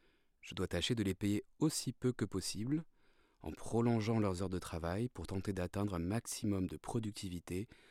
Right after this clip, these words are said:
avec un minimum de frais. Si cette opération me permettait de faire quelques économies, celle-ci serait investie dans davantage d'équipements ou d'employés soumis aux mêmes conditions de travail. Le plus grand obstacle à la diffusion de mon travail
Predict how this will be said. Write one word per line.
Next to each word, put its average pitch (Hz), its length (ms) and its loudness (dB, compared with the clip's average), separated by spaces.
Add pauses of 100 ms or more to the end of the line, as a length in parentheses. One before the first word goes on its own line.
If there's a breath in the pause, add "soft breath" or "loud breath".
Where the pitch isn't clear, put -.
(120 loud breath)
avec 82 320 -6
un 80 60 -2
minimum 107 560 2
de 104 100 0
frais. - 300 -10 (1500 soft breath)
Si - 80 -8
cette 123 200 2
opération 147 460 4
me 120 100 8
permettait 117 360 2
de 120 100 2
faire 101 260 -4
quelques 143 360 0
économies, 87 440 0 (560)
celle-ci 107 380 -2
serait 101 380 -2
investie 101 320 -2
dans 92 140 -4
davantage 107 500 0
d'équipements 92 580 -2 (100)
ou 101 120 0
d'employés 92 560 -2 (440 loud breath)
soumis 113 320 2
aux 98 60 4
mêmes 110 180 4
conditions 95 380 -4
de 104 80 0
travail. 76 400 -8 (1080)
Le 113 200 2
plus - 140 6
grand 156 300 6
obstacle 120 400 0
à - 20 0
la 87 100 2
diffusion 117 380 -2
de 101 60 4
mon 82 160 0
travail 117 500 0